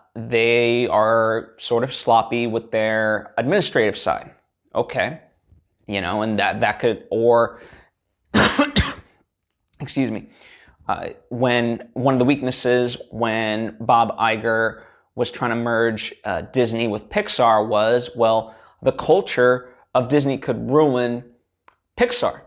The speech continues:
right? So that, that was, well, technically that was a threat. <laughs> Yeah, so let, let me actually put that in the threat column now that I think about it. But yeah, so, so you consider the weaknesses.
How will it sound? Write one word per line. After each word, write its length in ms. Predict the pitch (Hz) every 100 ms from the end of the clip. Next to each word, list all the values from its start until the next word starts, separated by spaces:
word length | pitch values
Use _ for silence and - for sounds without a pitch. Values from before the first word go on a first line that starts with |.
| -
right? 220 | 123 156
So 80 | 117
that, 380 | 107 110 - 113
that 180 | 117 123
was, 420 | 131 123 - - _ _ _ _ _ _ _ _ _ _ -
well, 320 | 131 131 -
technically 420 | - 160 151 135
that 80 | 127
was 120 | 120
a 60 | 107
threat. 480 | - 147 165 123 - -
<laughs> 40 |
Yeah, 240 | 208 156 107
so 400 | - 131 117 -
let, 160 | 120 131
let 120 | 135
me 100 | 127
actually 280 | 127 - 131
put 180 | 131
that 160 | 127 113
in 80 | 107
the 60 |
threat 280 | - 156 -
column 320 | - 120 113
now 120 | 117 110
that 100 | 107
I 60 |
think 180 | 110 151
about 220 | 120 113
it. 100 | 110 - - - - - - -
But 320 | - 494 - 254
yeah, 180 | 120
so, 260 | - 170 151
so 380 | - 156 139 135 139
you 80 |
consider 320 | 139 139 160 151
the 80 |
weaknesses. 600 | 139 110 120 113 117 -